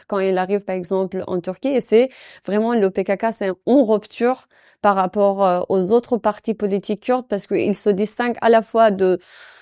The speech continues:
la création de P K K qui est dans cet espace global de décolonisation aussi, euh, de la lutte armée de l'époque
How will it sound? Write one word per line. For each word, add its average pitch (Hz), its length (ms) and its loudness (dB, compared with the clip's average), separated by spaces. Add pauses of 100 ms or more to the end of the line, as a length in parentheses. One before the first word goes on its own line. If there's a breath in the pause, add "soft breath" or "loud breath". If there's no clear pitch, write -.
(560 loud breath)
la 202 280 4
création 240 500 2
de 220 120 2
P 220 160 0
K 214 140 0
K 233 180 0
qui 233 120 0
est 202 180 6
dans 277 220 6
cet 220 280 4
espace 214 460 4
global 208 500 4
de 202 80 2
décolonisation 208 1300 -2 (400 loud breath)
aussi, 220 380 2
euh, 202 240 4
de 196 120 0
la 202 140 4
lutte 208 280 -2
armée 208 380 0
de 202 120 2
l'époque 208 760 0